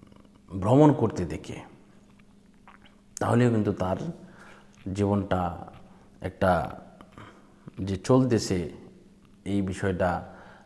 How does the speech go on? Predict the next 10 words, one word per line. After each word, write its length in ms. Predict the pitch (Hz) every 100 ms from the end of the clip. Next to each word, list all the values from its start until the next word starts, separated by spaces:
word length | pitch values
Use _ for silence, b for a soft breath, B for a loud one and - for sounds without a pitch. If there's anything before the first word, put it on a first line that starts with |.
| -
বোঝায় 380 | 95 92 110 131
যে 500 | 104 92 98 87 -
তার 220 | 90 92 90 - - B B -
জীবনের 720 | 101 107 104 104 98 - - 62
ধারপ্রান্ত 500 | 113 113 110 104 98
চলে 280 | 90 92 87
আসছে, 340 | - - - - -
অর্থাৎ 240 | 107 104
শেষ 240 | - 120 -
পর্যায়ে। 420 | - 90 - -